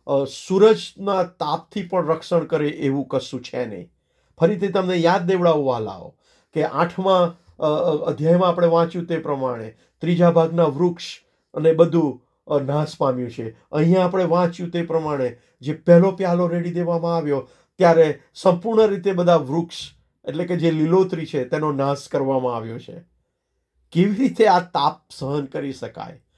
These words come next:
છતાં પણ જ્યારે આ વિપત્તિ આવે છે, આ મુશ્કેલીઓ લોકોની ઉપર આવી જાય છે, ત્યારે તેઓ પ્રભુની તરફ નથી ફરતા, પણ, અ, પ્રભુની નિંદા કરે છે અને તેઓ પસ્તાવો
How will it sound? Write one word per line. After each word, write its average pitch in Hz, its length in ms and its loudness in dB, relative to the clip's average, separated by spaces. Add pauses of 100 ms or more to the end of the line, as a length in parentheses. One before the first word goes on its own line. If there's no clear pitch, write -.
(380)
છતાં 226 560 0
પણ 143 260 -2 (260)
જ્યારે 156 240 4 (200)
આ 233 340 0
વિપત્તિ 175 580 -4
આવે 110 300 -2
છે, 131 360 -10 (220)
આ 196 200 -2
મુશ્કેલીઓ 190 600 0 (160)
લોકોની 170 400 -2
ઉપર 175 220 -2
આવી 190 260 0
જાય 131 280 -2
છે, 143 220 -6 (340)
ત્યારે 196 360 2
તેઓ 185 220 0
પ્રભુની 190 560 -4 (240)
તરફ 226 360 0
નથી 302 260 -4
ફરતા, 139 560 -6 (400)
પણ, 175 160 6
અ, 165 260 -2
પ્રભુની 165 600 -2
નિંદા 139 540 -4
કરે 120 340 -6
છે - 240 -18 (380)
અને 143 180 0
તેઓ 143 280 -2
પસ્તાવો 123 880 -4